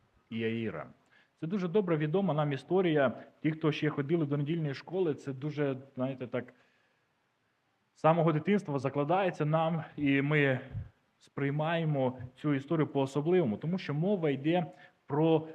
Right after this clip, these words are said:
воскресіння маленької дівчинки. І це емоційна історія,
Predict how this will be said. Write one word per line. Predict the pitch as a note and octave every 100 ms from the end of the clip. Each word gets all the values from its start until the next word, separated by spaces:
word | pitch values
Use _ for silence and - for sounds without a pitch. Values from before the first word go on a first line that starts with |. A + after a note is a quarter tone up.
| -
воскресіння | A#2 C#3+ D3 C#3+ C3 - F3+ F#3+ E3 B2+ - -
маленької | C3 C3 C3+ C#3+ C3+ C3 B2+ A#2+ B2+ -
дівчинки. | A#2+ D3 C#3+ F#2+ D#2+ D2+ C2+ D2+ -
І | D3+ D3 C#3+ C3
це | - E3 G3
емоційна | F#3 E3 - B2+ B2 C3
історія, | C#3 - E3 E3 D#3+ D#3